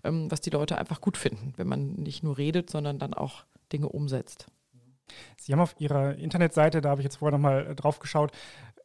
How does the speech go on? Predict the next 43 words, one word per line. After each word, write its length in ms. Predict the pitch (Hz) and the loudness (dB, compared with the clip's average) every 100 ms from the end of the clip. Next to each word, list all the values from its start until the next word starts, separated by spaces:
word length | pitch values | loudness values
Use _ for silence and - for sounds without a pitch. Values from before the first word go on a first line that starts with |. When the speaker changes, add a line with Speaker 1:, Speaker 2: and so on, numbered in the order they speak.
| - - | -20 -16
Speaker 2:
ziemlich 300 | 180 226 247 | 2 4 6
viel 140 | 214 185 | 4 0
stehen, 420 | - 170 196 196 | 0 0 2 4
was 220 | 175 - | 2 0
Sie 100 | 165 | -2
machen 340 | 147 156 196 170 | 0 2 0 2
wollen, 140 | 175 | 0
wofür 200 | 151 160 | 0 -2
Sie 60 | 139 | -2
sich 300 | 139 - 147 | -6 -6 2
einsetzen 480 | 160 180 185 190 | 2 2 0 -2
wollen 200 | 165 185 | 2 2
für 120 | 180 196 | 2 0
Ihren 240 | 202 160 | 0 2
Wahlkreis 600 | 156 175 - 196 208 - 165 | 0 0 -2 -2 -2 -8 -2
Göttingen, 640 | 151 170 202 214 226 226 | -2 0 0 0 -2 -4
ganz 300 | 185 185 - | -4 -4 -4
direkt, 260 | 170 190 | -4 2
aber 140 | 190 185 | 2 2
auch 160 | - - 165 | 0 -4 -6
globaler 360 | 170 151 165 | 2 4 4
gesprochen. 480 | 131 - 135 - 117 - - - - | 2 -4 -6 -6 -6 -8 -20 -20 -4
Wenn 200 | 170 180 | 4 6
Sie 80 | 170 | 6
sich 120 | 185 | 2
da 100 | 175 | 2
jetzt 160 | 170 170 | 4 6
mal 320 | 165 170 156 | 6 6 0
Dinge 340 | 151 185 160 | 2 4 4
raussuchen 520 | 151 196 - 151 147 127 | 4 0 0 -2 2 4
müssten, 440 | 135 - 131 123 | 2 0 -2 4
was 260 | 175 - - | 4 2 -4
wäre 240 | 156 190 175 | 0 2 2
es 100 | - | 4
denn, 180 | 147 | 4
was 160 | 143 135 | 4 0
Sie, 300 | 151 156 147 - | -2 -2 -2 -6
was 120 | 143 | -6
Sie 80 | 160 | -4
so 160 | 139 - | -4 0
antreibt? 800 | 156 - 131 117 - - - 233 | 0 2 2 2 0 -10 -14 -6
Ähm, 400 | 135 123 117 117 - _ _ | -4 -2 -4 -6 -10 _ _
wa-, 160 | 151 | -8